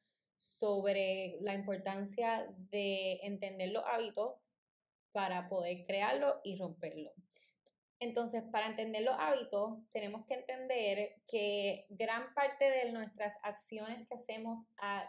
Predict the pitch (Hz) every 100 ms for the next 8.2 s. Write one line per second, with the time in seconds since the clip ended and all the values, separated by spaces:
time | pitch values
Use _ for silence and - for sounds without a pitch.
0 | 185 185 208 214 220 190 175 160 165 180
1 | _ _ _ - - 247 254 254 254 269
2 | 262 254 254 247 208 202 196 - 180 185
3 | 185 214 214 214 190 165 156 - - -
4 | - 202 202 - 196 208 220 226 - -
5 | 208 202 202 - 202 190 180 151 156 -
6 | - 185 185 - 226 262 247 233 226 220
7 | 226 233 240 233 196 - 185 - 208 220
8 | 214